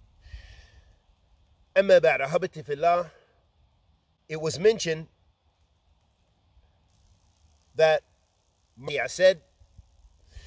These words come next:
when Allah chooses good for a person, He opens the door to action for him and closes the door to argumentation. And when Allah chooses evil for a person,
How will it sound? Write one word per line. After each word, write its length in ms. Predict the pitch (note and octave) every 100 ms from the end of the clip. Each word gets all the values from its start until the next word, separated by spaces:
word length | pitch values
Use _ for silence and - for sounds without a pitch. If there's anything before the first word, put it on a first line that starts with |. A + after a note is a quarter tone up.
| - - -
when 180 | F#3
Allah 320 | F#3+ G3 A#3+ B3
chooses 440 | - A#3 F#3+ F3
good 260 | A2 A#3+ A3
for 160 | G3
a 40 | F3
person, 380 | - F3+ F#3 G3
He 160 | F#3 F3+
opens 540 | G#3+ B3 A#3 A#3 -
the 100 | C#3+
door 380 | F3 F3 G3 G#3+
to 160 | - F#3+ -
action 460 | F#3+ - - F3
for 240 | D3+ D3+ B2+
him 220 | A#2 F#2+ - - - - - - - - - - - -
and 180 | G3+
closes 600 | - - A#3 C4 G#3 B3+ -
the 140 | G3
door 320 | E3+ G#3 A#3
to 200 | A3+ A3
argumentation. 920 | F3+ F#3+ F#3 F#3 F3 F#3 F3+ D3+ G#2+ D#2 - _ - _ _ _ _ _ _ _ - - -
And 160 | F#3
when 140 | F#3+ G#3+
Allah 420 | G3 G#3 B3 F3+
chooses 640 | - - B3 B3+ G3 G#3 F3+
evil 460 | A3+ A#3+ C4 B3 B3
for 200 | A#3+ A#3+
a 120 | A#3
person, 600 | - A#3+ B3+ - C#3+ E2+